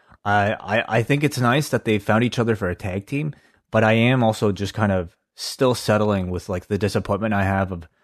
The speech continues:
how, how much they gave up on Ricochet so quickly, or, or how they basically didn't really give him, a, in my opinion, a fair shake as a single star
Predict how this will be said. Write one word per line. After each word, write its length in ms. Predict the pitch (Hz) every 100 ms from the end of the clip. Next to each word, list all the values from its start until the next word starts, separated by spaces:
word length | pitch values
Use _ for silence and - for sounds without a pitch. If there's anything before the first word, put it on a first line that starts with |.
| _ _ _ _
how, 520 | 110 101 98 95 90 - _ _ _
how 300 | - - 107
much 300 | 98 101 -
they 100 | 92
gave 260 | - 90 87
up 140 | 87
on 140 | 92 85
Ricochet 560 | 92 98 101 95 95 -
so 200 | 95 90
quickly, 560 | - 87 - 95 95 _ _ _ _ _
or, 140 | - 87 87
or 280 | 80 95 92
how 280 | 87 - 104
they 200 | 101 95
basically 420 | 92 110 - 98
didn't 240 | 95 95 95
really 240 | 95 92
give 180 | 95 92
him, 140 | 92
a, 100 | 90 - 104
in 120 | 107
my 160 | 107 104
opinion, 320 | 104 98 90
a 40 |
fair 200 | 85 95
shake 260 | 90 90 90
as 100 | 87
a 80 | 85
single 280 | - 87 90
star 400 | - 92 90